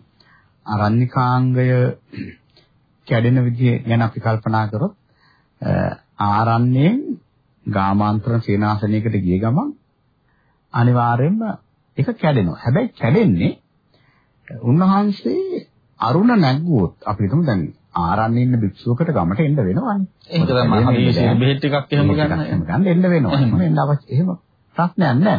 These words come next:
Speaker 2: එහෙම.
Speaker 1: හැබැයි උන්වහන්සේ ආරණ්‍යකාංගයේ සමාදන් වෙලා ඉන්නකොට අනිවාර්යයෙන්ම උන්වහන්සේ අරුණ නග ගන්න ඕන. ඒ කියන්නේ උදේට අරුණ නගින
Speaker 2: එහෙම.
Speaker 1: වෙලාවට
Speaker 2: එහෙම.
Speaker 1: උන්වහන්සේ ආරණ්‍යේ ඉන්න ඕන.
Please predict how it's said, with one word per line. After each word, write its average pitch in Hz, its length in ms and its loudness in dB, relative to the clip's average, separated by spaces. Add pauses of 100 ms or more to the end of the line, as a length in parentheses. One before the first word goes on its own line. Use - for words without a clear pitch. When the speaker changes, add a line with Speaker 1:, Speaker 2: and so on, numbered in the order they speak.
Speaker 2:
එහෙම. 123 260 -2 (360)
Speaker 1:
හැබැයි 262 380 0 (640)
උන්වහන්සේ 190 480 2
ආරණ්‍යකාංගයේ 180 760 2
සමාදන් 147 500 2
වෙලා 135 220 0
ඉන්නකොට 117 400 -2 (340)
අනිවාර්යයෙන්ම 123 1000 2 (680)
උන්වහන්සේ 139 720 2
අරුණ 135 340 2
නග 156 240 2
ගන්න 95 300 0
ඕන. - 200 -6 (120)
ඒ - 120 -20
කියන්නේ 98 260 -2
උදේට 107 220 0
අරුණ 101 260 -2 (600)
නගින - 120 -2
Speaker 2:
එහෙම. 123 180 4
Speaker 1:
වෙලාවට 104 420 0 (280)
Speaker 2:
එහෙම. 110 300 -8
Speaker 1:
උන්වහන්සේ 180 600 2
ආරණ්‍යේ 214 480 0
ඉන්න 151 120 0
ඕන. 76 180 -8